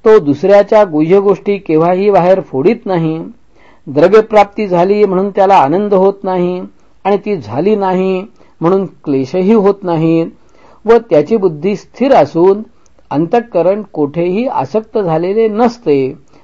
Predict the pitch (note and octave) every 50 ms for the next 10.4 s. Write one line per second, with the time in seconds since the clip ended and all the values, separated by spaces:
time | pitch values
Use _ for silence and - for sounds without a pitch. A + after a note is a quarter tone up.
0 | _ _ - C#3 C3 C3 C3+ D#3+ G#3+ B3 B3 A#3 A3+ A3+ A#3 A3+ - - - F#3
1 | - G3+ B3 B3 G#3+ E3 C#3+ D3 D3+ C#3 C#3 B2+ B2+ - E3+ F3+ F3+ F#3+ G3+ -
2 | _ _ - _ _ _ - - - E3+ D#3 D#3+ D#3 D#3 D3 - D#3+ D3 C#3 C3
3 | A2+ B2 C#3 E3 A3 A#3 A3+ A3 F#3 D3+ C3+ A#2+ - - G#2+ G2 G#2 - _ _
4 | _ _ _ _ - - _ _ - - - - A3+ A3+ A3+ A3 A#3 A3 G#3 A3
5 | G#3+ G#3+ A3 G3+ A#3 A3 G#3+ A3 - - - E3+ D3 D3 D#3 E3+ D#3+ E3 F3 F#3
6 | E3 - G#3+ A3+ G#3+ B3 A#3+ A#3 A#3 A#3 A#3 A3+ A#3+ A#3+ - _ _ _ _ -
7 | D3+ C3+ C#3 D3+ D3+ D3+ - F3 D#3 D#3+ - D#3+ C#3+ - E3+ D#3+ E3+ D#3 D#3 G#3
8 | A3+ A3+ A3 G#3+ G#3 G#3+ A3+ A#3 - _ _ _ _ _ - E3 D3 C#3+ D3+ D#3
9 | D#3 D#3 D#3 D3+ C3 D#3+ A3+ G3 - G#3 G3+ G3+ G#3+ A#3 _ _ _ - - C3+
10 | C3 C3+ C#3+ C#3 C3+ D3 F3+ G3+